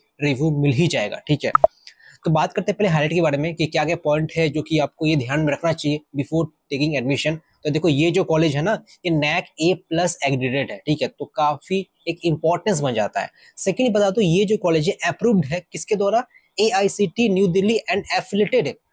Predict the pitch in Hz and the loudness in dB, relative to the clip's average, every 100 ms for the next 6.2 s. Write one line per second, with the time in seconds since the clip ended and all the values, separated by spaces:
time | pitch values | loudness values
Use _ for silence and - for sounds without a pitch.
0 | _ 202 175 - 202 202 180 - - - | _ -2 -2 0 -2 0 -2 -2 -4 0
1 | 170 - 160 156 113 - 143 151 127 - | 0 2 2 2 0 -4 -4 -4 -4 -6
2 | 110 - 131 - 214 _ - - - 139 | -8 -8 -6 -4 -4 _ -20 -14 -4 -2
3 | 139 - 143 - 160 135 151 135 104 120 | -2 -2 -6 -2 -2 0 0 -2 -2 -4
4 | 123 165 165 160 175 165 - _ _ 170 | -2 0 0 0 0 -2 -4 _ _ -2
5 | 160 185 165 160 196 185 180 185 160 165 | 0 0 0 0 -2 0 0 -2 -2 -2
6 | 185 | -2